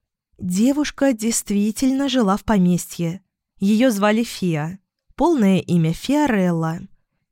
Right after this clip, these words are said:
И она покинула дом сегодня утром после скандала. Девушка очень сильно плакала, умоляла оставить ее, но хозяин потребовал, чтобы она покинула дом немедленно. Он очень спешил.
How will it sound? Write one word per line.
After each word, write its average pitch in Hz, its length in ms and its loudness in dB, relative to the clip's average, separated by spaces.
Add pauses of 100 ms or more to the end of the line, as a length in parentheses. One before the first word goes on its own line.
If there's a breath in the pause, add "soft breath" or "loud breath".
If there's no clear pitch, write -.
(100)
И 214 160 0
она 214 240 6
покинула 190 580 2
дом 254 220 -2
сегодня 170 540 -2
утром 269 340 -2
после - 320 -4
скандала. 170 720 -2 (680)
Девушка 214 420 0
очень 202 320 -2
сильно 208 340 0
плакала, 196 540 0
умоляла 208 480 2
оставить 202 600 -2
ее, 170 240 -6 (420)
но 226 140 -2
хозяин 254 420 0
потребовал, 208 600 -2
чтобы 208 380 0
она 240 200 2
покинула 226 480 -2
дом 226 260 -2
немедленно. 175 840 -2 (580)
Он 196 320 6
очень 208 420 -2
спешил. - 680 -4